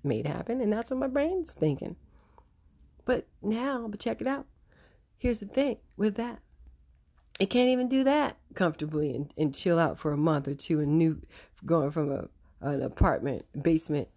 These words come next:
suite to a, you know, mansion over in, uh, Kiev or wherever. I'm not familiar with Ukraine. I have to ask my son about that. But you know what I mean? Can't change up location to be, like,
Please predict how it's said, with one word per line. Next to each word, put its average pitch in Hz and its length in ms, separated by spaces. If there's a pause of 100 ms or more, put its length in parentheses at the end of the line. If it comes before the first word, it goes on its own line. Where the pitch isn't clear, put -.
(240)
suite - 440
to 139 180
a, 92 140 (360)
you 147 80
know, 170 260 (640)
mansion 147 720
over 135 340
in, 127 260
uh, - 280 (440)
Kiev 160 420 (140)
or 117 80
wherever. 143 460 (180)
I'm 151 80
not - 180
familiar - 360
with - 140
Ukraine. - 420
I - 60
have 135 120
to 147 60
ask 147 200
my 151 80
son - 240
about 147 260
that. - 160 (420)
But 254 120
you 277 60
know 277 140
what 277 80
I 277 60
mean? 277 340 (280)
Can't 170 220
change 175 220
up 160 140
location 156 520
to 147 40
be, 143 160
like, 131 320